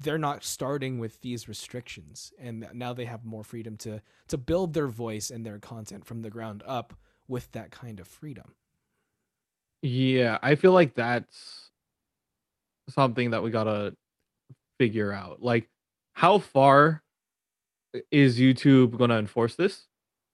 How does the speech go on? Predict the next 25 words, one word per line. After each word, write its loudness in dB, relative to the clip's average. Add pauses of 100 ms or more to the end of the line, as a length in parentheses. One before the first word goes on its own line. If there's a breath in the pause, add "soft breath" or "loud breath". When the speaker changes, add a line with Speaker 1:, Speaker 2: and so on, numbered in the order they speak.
(120)
Speaker 1:
Mm-hmm. -4
Speaker 2:
And 2
then 4 (1300)
the, 6
the 2
next 2
question 4
becomes, 0
like, 2 (920)
uh, 0 (220)
let's 6
say 10
if 8
one 4
person 4
does 4
really 2
well 0
and -2
they're 0
getting, -4
like, -8
millions -2
of -8
views, -6